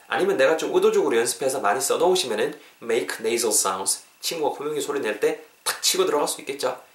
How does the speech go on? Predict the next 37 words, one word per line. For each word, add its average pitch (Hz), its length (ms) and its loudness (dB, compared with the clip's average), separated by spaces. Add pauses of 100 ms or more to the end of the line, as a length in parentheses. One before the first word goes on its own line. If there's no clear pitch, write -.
(120)
"Hey, 180 260 0
대건, 147 320 0 (240)
why 151 260 2
are 120 220 2
you 110 120 -8
making 113 460 -2
nasal 107 280 0
sounds 98 580 -2
all 101 160 2
of 98 60 -6
a - 60 -14
sudden?" 131 340 -4 (260)
"갑자기 185 380 0
왜 135 240 4
코맹맹이 165 360 0
소리를 113 260 -4
내고 101 160 -2
있어?" 110 400 -4 (240)
이런 101 180 -12
식으로 - 440 -12 (200)
꼭 123 260 0
써먹어볼 131 440 0
수 - 140 -4
있는 110 480 -4 (220)
기회가 147 320 2
올라-, 117 580 2 (1080)
기회가 160 220 2
올-, 160 360 0
기회가 156 440 0
오겠죠? 226 520 2
뭔 104 180 -10
소리 104 180 -12
합니까? 131 380 -12
그죠? - 320 -8 (640)
주말 135 240 -6
앞두고, 98 260 -10
그죠? 107 260 -4